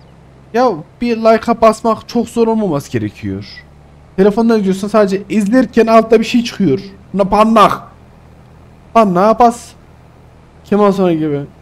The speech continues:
Bas parmağı. En son pandik atıyor ya. O şekilde yapmayız tabi de. Bir kanalın ihlal,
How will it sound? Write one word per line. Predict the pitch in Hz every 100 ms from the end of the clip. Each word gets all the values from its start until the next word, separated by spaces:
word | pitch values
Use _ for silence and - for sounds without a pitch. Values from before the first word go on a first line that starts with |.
| _ -
Bas | 233 233 -
parmağı. | 127 113 107 104 101 120 - - - - - - - - - - - 190
En | 185
son | 196 190 190 - - - - -
pandik | - 170 180
atıyor | 175 - 247
ya. | 180 - -
O | 202
şekilde | 240 233
yapmayız | 233 226 156 151
tabi | 190 311
de. | 214 110 113 - - - - - - - - - - - - - - - - - - - _ _ _ _ - -
Bir | 170 208 - - _ _ _ _ _ _ _ _ _ _ -
kanalın | 160 165 208 226 185
ihlal, | 151 151 196